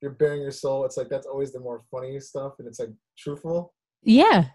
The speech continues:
Speaker 1: Versus,
Speaker 2: Uh,
Speaker 1: like,
Speaker 2: 'cause,
Speaker 1: you
Speaker 2: and
Speaker 1: know,
Speaker 2: people can relate to that on a level.
Speaker 1: Yeah,
Speaker 2: you
Speaker 1: they can tell
Speaker 2: know?
Speaker 1: if it's, like, real or not, which is authentic or not, you know, I think.
Speaker 2: Mm-hmm.
Speaker 1: Um, but,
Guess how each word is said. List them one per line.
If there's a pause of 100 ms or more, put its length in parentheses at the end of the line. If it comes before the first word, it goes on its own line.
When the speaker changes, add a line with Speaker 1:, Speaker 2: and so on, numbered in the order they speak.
Speaker 1:
Versus,
Speaker 2:
Uh,
Speaker 1:
like,
Speaker 2:
'cause,
Speaker 1:
you
Speaker 2:
and
Speaker 1:
know,
Speaker 2:
people
can
relate
to
that
on
a
level. (360)
Speaker 1:
Yeah,
Speaker 2:
you
Speaker 1:
they
can
tell
Speaker 2:
know?
Speaker 1:
if
it's,
like,
real
or
not,
which
is
authentic
or
not,
you
know,
I
think.
Speaker 2:
Mm-hmm.
Speaker 1:
Um,
but,